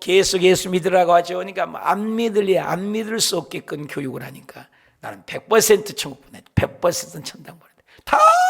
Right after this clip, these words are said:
요양원에 손발 수족을 못 움직이고 막 그냥. 그러니까 결국에는 예수님밖에 없다.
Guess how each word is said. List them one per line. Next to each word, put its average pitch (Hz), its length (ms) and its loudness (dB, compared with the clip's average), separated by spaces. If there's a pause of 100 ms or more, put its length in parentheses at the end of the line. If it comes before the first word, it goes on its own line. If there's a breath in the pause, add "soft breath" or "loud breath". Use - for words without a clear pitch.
(360)
요양원에 277 460 6
손발 302 460 0
수족을 277 400 -8
못 254 200 -4
움직이고 269 460 -10
막 269 140 -8
그냥. 269 340 -8 (420 loud breath)
그러니까 247 800 2 (300 loud breath)
결국에는 196 680 -2 (280)
예수님밖에 143 680 -6
없다. 107 340 -18